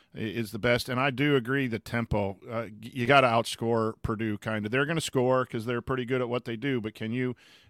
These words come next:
run efficient offense? So, but we got a good guy too. His name's Trayce Jackson Davis. So, you know, if there's a Purdue podcast going on right now, they better be talking about how you're gonna stop Trayce Jackson Davis 'cause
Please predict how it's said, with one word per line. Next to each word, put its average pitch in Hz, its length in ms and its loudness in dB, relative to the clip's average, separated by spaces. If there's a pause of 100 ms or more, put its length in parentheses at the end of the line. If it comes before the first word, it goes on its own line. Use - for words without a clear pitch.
run 127 360 2
efficient 135 600 0
offense? 113 480 0
So, 139 300 2
but 156 140 0
we 208 120 2
got 254 200 6
a 196 40 4
good 185 200 2
guy 180 160 6
too. 220 240 0
His 117 240 -2
name's 160 240 0
Trayce 180 240 0
Jackson 165 340 2
Davis. 196 460 2 (500)
So, 143 420 6 (320)
you 139 80 -2
know, 147 140 6
if 139 80 2
there's 151 180 2
a 131 60 -4
Purdue 185 300 4
podcast 139 560 6
going 135 200 4
on 131 200 2
right 131 160 2
now, 143 180 4
they 160 140 4
better 196 180 2
be 170 100 2
talking 151 300 4
about 143 160 2
how 147 80 6
you're 156 140 2
gonna 156 100 0
stop 151 320 4 (300)
Trayce 151 240 2
Jackson 139 380 0
Davis 160 360 4
'cause 123 320 -6